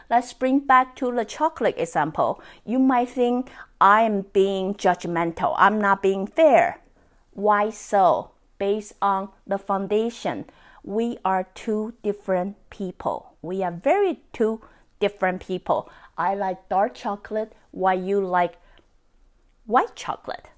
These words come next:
You know what I mean? So when I'm telling you, oh, I'm really trying to be neutral here. So that's why what coming out of me, I say milk chocolate. But to you,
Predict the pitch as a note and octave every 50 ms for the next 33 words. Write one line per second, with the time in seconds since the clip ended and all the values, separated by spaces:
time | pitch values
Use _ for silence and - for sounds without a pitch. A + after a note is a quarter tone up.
0 | _ - - - - A3 A3+ A3+ A#3 A#3 A#3 B3+ C#4 D4 - C#4 B3+ C4+ C4+ C4+
1 | C4+ D#4 E4 D#4 D#4+ D#4+ - - D#4 D#4 D#4+ F4 E4+ E4+ D4 C4+ C#4+ D4+ D4+ D4+
2 | - - - - - - G3 A3 A#3 A3 - A3+ B3+ C#4 D4 D4 A3+ G3+ A#3+ B3+
3 | C4+ G#3+ - - D3 D#3 F3 F#3+ F#3 G3+ E3+ E3+ E3+ E3 E3+ F3+ G3+ - - D#3
4 | A#2 D#3 - D#3+ C3 B2+ C3 - - G#3 G3 F#3+ F3+ G3+ G#3 G#3+ G#3+ - - A3
5 | G3+ G#3 A3 A3 G#3+ G3 F#3+ G3 - - - - - - - A3 - - - G#3+
6 | G#3+ G#3+ G#3 - - G3+ G#3 G3+ F#3+ F#3+ G3+ A3+ B3 A#3 F#3+ B2 - F3+ F#3+ -
7 | - G#3 F#3 F#3+ G3 G3 A3+ - - - - F#3+ E3 - - F#3+ F#3 G3+ G#3 -
8 | - - - _ - A3 G#3 G#3 - C4+ C4 B3+ B3+ D4+ E4 D#4 - -